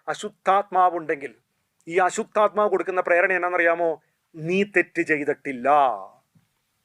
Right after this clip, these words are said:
നീ അല്ല തെറ്റ് ചെയ്തേ, ഹസ്ബൻഡാണ് ചെ-,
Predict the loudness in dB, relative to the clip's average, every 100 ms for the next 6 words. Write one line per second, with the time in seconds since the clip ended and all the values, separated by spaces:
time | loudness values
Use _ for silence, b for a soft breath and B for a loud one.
0 | _ _ _ B B B _ 0 2 4
1 | 2 2 0 2 -2 -2 -4 -2 2 2
2 | 0 -10 _ _ _ _ _ _ _ _
3 | -6 -4 -4 -2 -2 0 0 0 -4 -10